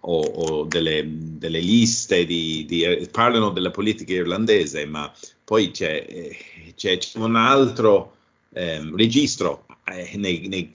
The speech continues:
nei interpolazioni di questo capitolo, che è, è un po' più difficile forse da capire, ma comunque la parte trainante è, è questo, questo narratore che,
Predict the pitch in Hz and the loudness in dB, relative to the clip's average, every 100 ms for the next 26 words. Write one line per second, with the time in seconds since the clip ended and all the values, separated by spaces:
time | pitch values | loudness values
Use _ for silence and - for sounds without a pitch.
0 | 104 95 90 - - 107 117 98 - 90 | -6 -4 -4 -4 0 0 2 -2 0 -4
1 | 85 - 92 85 80 78 85 80 80 - | -4 -2 -2 -2 -6 -6 -6 -6 -12 -14
2 | 69 78 69 67 65 - - - - _ | -10 -10 -8 -8 -8 -12 -20 -20 -20 _
3 | 107 87 92 87 - 95 85 92 76 - | 0 2 0 0 -2 -8 -8 -10 -8 -4
4 | 90 80 165 165 - 82 - 80 - 76 | -4 -2 -2 -2 -4 -6 -4 -6 -6 -10
5 | 73 - - 82 65 73 92 95 - _ | -10 -10 -6 -4 -4 -2 0 0 -4 _
6 | - 101 175 120 113 80 76 - 107 101 | 0 4 6 4 2 0 0 0 0 0
7 | - 95 98 85 - 107 104 95 78 110 | -4 -6 -6 -6 -2 0 0 -2 -4 -6
8 | 147 92 - 82 78 95 90 87 82 - | -6 -6 -6 -8 -8 -12 -12 -10 -10 -10
9 | 71 - - 78 - 76 71 82 - 73 | -16 -18 -14 -14 -10 -10 -6 -6 -4 -2
10 | 110 117 - 80 | -2 -2 -6 -6